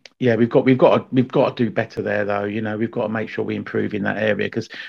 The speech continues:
we're gonna miss key players for a really crucial game. Can you imagine if we go to Southampton and we've got three players missing? You know, it's gonna, it could, it could derail our season. And it,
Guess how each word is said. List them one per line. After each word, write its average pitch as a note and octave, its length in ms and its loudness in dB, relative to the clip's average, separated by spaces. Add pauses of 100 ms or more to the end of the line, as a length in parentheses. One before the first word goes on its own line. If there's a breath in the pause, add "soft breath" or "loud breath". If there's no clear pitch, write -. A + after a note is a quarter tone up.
we're C#3+ 100 8
gonna B2+ 160 8
miss A#2 200 8
key B2 220 6
players A2+ 400 2
for A2+ 100 0
a G#2+ 40 4
really A2 240 4
crucial A2 380 -4
game. G#2+ 320 0 (200 loud breath)
Can - 100 -8
you C#3 60 4
imagine D3+ 220 4
if - 100 -2
we A#2 80 0
go A#2 140 2
to G#2 60 -2
Southampton B2 600 -2
and G#2+ 80 -6
we've A2 80 -6
got G#2+ 140 -4
three A2+ 220 -4
players A#2+ 360 -4
missing? G#2 380 -12
You B2 80 -2
know, A#2 180 -4 (380 loud breath)
it's - 80 -20
gonna, B2 300 4
it C3 120 -4
could, C3 280 -2
it C3 140 0
could - 240 0 (320)
derail A#2+ 380 4
our A#2 120 4
season. C3+ 480 -2 (160)
And C3 180 -4
it, - 120 -8